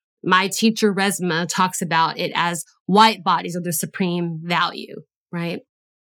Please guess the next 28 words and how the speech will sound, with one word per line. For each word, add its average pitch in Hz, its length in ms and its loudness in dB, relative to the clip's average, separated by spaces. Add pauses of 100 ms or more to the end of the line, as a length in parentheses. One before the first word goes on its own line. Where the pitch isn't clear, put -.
(400)
I'm 220 240 6
also 220 340 2
a 233 40 2
cisgender 208 960 0
woman. 208 480 0 (800)
So 240 280 4
in 226 240 2
a 214 260 2 (240)
culture 202 840 0
where 202 300 2
men 240 460 2
are 214 180 2
valued 185 500 0
over 190 280 2
women, 165 340 -2
that's 160 220 -2
a 185 60 -4
patriarchal 180 720 -2
system, 170 720 -4 (480)
being 254 240 4
a 285 80 4
woman 220 640 2
is 180 140 -2
an 196 80 0
identity 202 440 2
that 190 180 0
is 202 160 0
marginalized. 196 1080 0